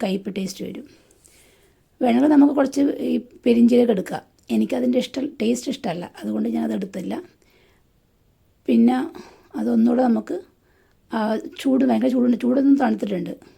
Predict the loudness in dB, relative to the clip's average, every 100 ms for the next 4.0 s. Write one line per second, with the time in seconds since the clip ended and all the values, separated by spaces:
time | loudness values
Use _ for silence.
0 | _ _ _ _ _ _ _ -4 -2 -2
1 | -2 -2 -2 -2 2 2 2 -2 -2 -2
2 | -2 -4 -6 -4 0 2 2 2 0 -2
3 | -4 0 0 0 -2 -2 -2 -6 -8